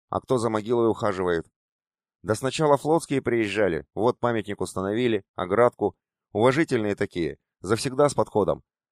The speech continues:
А сейчас женщина с ребенком ездит, одна. Три дня как была. Колясочку тут поставит, ребенка на руки возьмет, посидит и уедет. Не местная и не разговаривает". "Спасибо. На, допьешь".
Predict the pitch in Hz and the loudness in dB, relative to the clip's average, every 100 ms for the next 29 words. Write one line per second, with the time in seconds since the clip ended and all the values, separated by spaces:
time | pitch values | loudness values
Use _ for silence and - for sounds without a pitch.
0 | _ _ 117 117 135 160 117 156 123 123 | _ _ -4 -2 2 2 2 -2 -2 -4
1 | 110 107 104 101 98 98 98 76 73 _ | -4 -2 0 0 -2 0 -2 -2 -8 _
2 | - 104 123 104 71 _ _ _ - 127 | -2 0 2 0 -2 _ _ _ -4 -4
3 | 131 151 127 90 90 85 73 _ _ _ | 0 -2 -2 0 2 0 0 _ _ _
4 | - 135 160 165 151 - 131 143 123 127 | -4 2 2 2 0 -2 -2 0 0 0
5 | 151 151 107 _ _ _ - 101 120 143 | 0 0 -2 _ _ _ -4 0 4 4
6 | 123 127 135 127 127 120 107 135 - - | 2 -2 -2 0 0 0 2 -2 -2 -6
7 | 107 117 110 135 - 113 104 92 82 - | -4 -4 -4 -6 -2 0 2 0 0 -4
8 | _ _ _ - 123 143 120 - 82 71 | _ _ _ -6 -2 0 0 -2 -6 -8
9 | _ - 127 127 117 98 92 90 85 78 | _ -8 -4 -2 0 2 2 2 2 0
10 | - _ _ _ _ _ _ - - 113 | -4 _ _ _ _ _ _ -8 -4 -2
11 | 147 95 71 _ _ - 117 90 - 87 | -2 -2 -4 _ _ -2 -2 -2 -4 -4
12 | 104 110 90 | 0 2 0